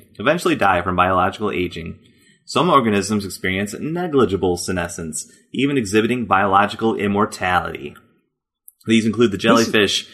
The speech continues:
Speaker 1: Turritopsis dohrnii,
Speaker 2: <laughs> Oh, no.
Speaker 1: the hydra, and the planarian.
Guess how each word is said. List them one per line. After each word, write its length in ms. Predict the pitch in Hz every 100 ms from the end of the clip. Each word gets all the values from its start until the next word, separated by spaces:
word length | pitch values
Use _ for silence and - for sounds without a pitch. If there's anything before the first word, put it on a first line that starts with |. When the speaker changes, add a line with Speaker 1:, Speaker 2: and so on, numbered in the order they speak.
| - _ -
Speaker 1:
Turritopsis 720 | 113 98 123 123 - 107 92
dohrnii, 460 | 90 95 147 175 226
Speaker 2:
<laughs> 100 | 170
Oh, 120 | 160
no. 360 | 139 131 127 120
Speaker 1:
the 160 | 107 104
hydra, 600 | 120 165 107 98 104 -
and 160 | 117
the 80 | 120
planarian. 760 | - 139 135 160 113 87 80